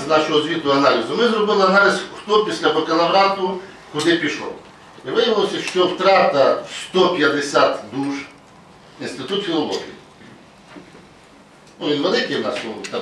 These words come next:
сорок шість мов, тому втрата — це сто п'ятдесят душ. Це люди, які просто,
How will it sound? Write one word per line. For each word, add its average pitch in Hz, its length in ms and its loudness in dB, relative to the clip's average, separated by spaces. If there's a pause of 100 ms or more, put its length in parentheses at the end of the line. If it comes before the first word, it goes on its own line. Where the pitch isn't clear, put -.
сорок 147 220 0
шість 143 240 -6
мов, 208 240 -8
тому 131 220 -8 (220)
втрата — 160 480 2 (140)
це 139 80 -12
сто 196 200 -4
п'ятдесят 160 420 -2
душ. 117 100 -6 (100)
Це 139 100 -2
люди, 233 260 -2
які 190 380 -2 (260)
просто, 262 680 4